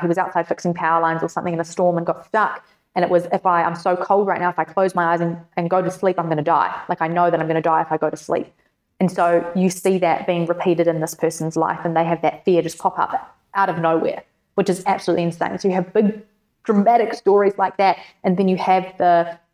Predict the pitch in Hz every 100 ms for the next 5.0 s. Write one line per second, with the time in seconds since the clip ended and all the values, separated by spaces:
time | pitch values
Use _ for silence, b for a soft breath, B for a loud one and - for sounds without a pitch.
0 | - 185 190 175 - 196 196 175 - -
1 | - - - - - - - - - 175
2 | 170 170 - 220 208 208 185 180 175 214
3 | - 202 240 202 185 - 180 190 185 180
4 | - _ _ _ - - 196 175 -